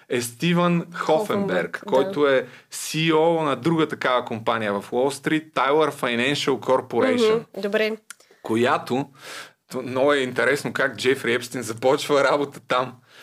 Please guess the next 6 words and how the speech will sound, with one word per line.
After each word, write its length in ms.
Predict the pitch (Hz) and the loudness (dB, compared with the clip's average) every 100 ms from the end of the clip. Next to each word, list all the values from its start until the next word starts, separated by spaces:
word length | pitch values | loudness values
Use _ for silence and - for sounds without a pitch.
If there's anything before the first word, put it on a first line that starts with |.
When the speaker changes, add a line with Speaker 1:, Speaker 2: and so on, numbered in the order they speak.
| - - | -20 -10
Speaker 1:
защото 880 | 113 123 - - 156 160 160 160 151 - | -6 -4 -4 0 0 2 2 2 2 0
Speaker 2:
Ми, 180 | 269 254 - _ - | -2 -2 -6 _ 0
той 160 | 233 233 | 4 4
Speaker 1:
би- 60 | |
Speaker 2:
пак 220 | 302 | 4
е 40 | 320 | 4